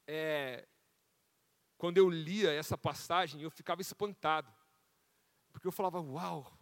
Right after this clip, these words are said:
imagina, o cara vê Deus no meio de uma árvore com fogo. E esse cara é um pastor de ovelhas, quer dizer, nada mais crente, né, do que um pastor de ovelhas. E vê Deus no fogo."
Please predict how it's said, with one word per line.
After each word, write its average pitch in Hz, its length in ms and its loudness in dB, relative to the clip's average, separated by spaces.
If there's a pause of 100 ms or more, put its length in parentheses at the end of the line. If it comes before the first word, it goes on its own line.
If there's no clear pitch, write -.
(120)
imagina, 147 460 -10
o 143 40 -14
cara 175 240 -10
vê 160 200 -10
Deus 160 320 -2
no 160 100 -10
meio 165 280 -12 (760)
de 143 140 -16
uma 160 440 -10
árvore 147 540 -2
com 165 160 -12
fogo. 156 640 -2 (920)
E - 60 -4
esse 160 160 -4
cara 175 180 0
é - 20 -4
um 180 60 -8
pastor 180 480 0
de 170 120 -4
ovelhas, 156 480 4
quer 165 120 -2
dizer, 151 220 0
nada 185 260 0
mais 196 220 0
crente, 175 420 -4
né, 170 80 -4
do 170 80 -4
que - 120 -12
um 170 60 -8
pastor 175 460 0
de 175 80 -4
ovelhas. 143 640 -4 (1000)
E 147 80 -14
vê 151 260 -2
Deus 165 320 2
no 160 100 -8
fogo." 156 600 -4